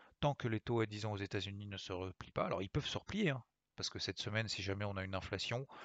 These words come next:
qui est, euh, inférieure aux attentes, bon, bah, si l'inflation est inférieure aux attentes, les taux à dix ans risquent de rebaisser, donc le Nasdaq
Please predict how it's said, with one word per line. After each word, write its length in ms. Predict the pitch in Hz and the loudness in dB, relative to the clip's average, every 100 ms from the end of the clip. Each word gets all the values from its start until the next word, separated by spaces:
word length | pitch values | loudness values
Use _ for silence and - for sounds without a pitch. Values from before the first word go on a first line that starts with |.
| - - - | -12 -14 -8
qui 260 | - 113 113 | 2 8 10
est, 220 | 123 117 | 10 8
euh, 420 | 92 87 92 92 107 | 6 2 2 0 -2
inférieure 420 | 107 110 113 104 | 0 2 4 4
aux 160 | 110 | 2
attentes, 400 | 107 - 104 - - - - - - | 2 2 -2 -6 -16 -18 -16 -16 2
bon, 140 | 113 95 | 4 4
bah, 140 | 92 | 0
si 260 | - - 98 | -2 -4 -2
l'inflation 520 | 95 - 95 - 104 | -2 0 -2 -2 -2
est 120 | 95 | -2
inférieure 320 | 95 98 95 95 | -4 -4 -2 0
aux 140 | 90 | -2
attentes, 320 | 82 127 - | -2 -2 0
les 140 | 110 104 | 0 2
taux 180 | 113 | 2
à 60 | 104 | 2
dix 200 | 101 104 | 2 -2
ans 80 | 101 | -2
risquent 320 | 101 - 98 | -2 -4 -2
de 80 | 92 | -2
rebaisser, 380 | 87 87 - 123 | -2 -2 -2 2
donc 240 | 117 - | 0 2
le 80 | 101 | 0
Nasdaq 500 | 98 90 101 139 | 2 4 4 4